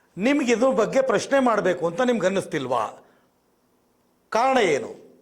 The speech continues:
ನಿಮ್ಮ ಬಲಗೈ ಬಂಟ ಅಣ್ಣ ರಾಕ್ಲೈನ್ ವೆಂಕಟೇಶ್ ಅಣ್ಣ ಅವರ ಬಂಧು ಮುನಿರತ್ನಂ ಅಂತನಾ? ನಾವಾಗ ನೋಡ್ಲೇ ಇಲ್ವಲ್ಲ ನಿಮ್ಮನ್ನ. ಕನಿಷ್ಠ,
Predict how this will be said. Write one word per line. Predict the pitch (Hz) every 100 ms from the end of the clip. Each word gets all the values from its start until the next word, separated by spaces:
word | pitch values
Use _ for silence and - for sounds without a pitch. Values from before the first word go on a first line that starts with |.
| _ -
ನಿಮ್ಮ | 220 233
ಬಲಗೈ | 196 226 240
ಬಂಟ | 226 208 202 226 240 - - _ _ _ _ _ _ _ _ _ _ _ _ _ _ _
ಅಣ್ಣ | 185 226 214 180
ರಾಕ್ಲೈನ್ | 175 202 240 226
ವೆಂಕಟೇಶ್ | 190 185 226 220
ಅಣ್ಣ | 202 196
ಅವರ | 185
ಬಂಧು | 170 190 214 214
ಮುನಿರತ್ನಂ | 196 196 175 175 143
ಅಂತನಾ? | 123 123 147 226 226 - _ _ _ _ _ _ _ _ _ -
ನಾವಾಗ | 226 269
ನೋಡ್ಲೇ | 247 240 269 277
ಇಲ್ವಲ್ಲ | 247 208
ನಿಮ್ಮನ್ನ. | 160 147 151 214 240 107 - _ _ _ _ _ _ _ _ _ _ _ _
ಕನಿಷ್ಠ, | 202 254 - - -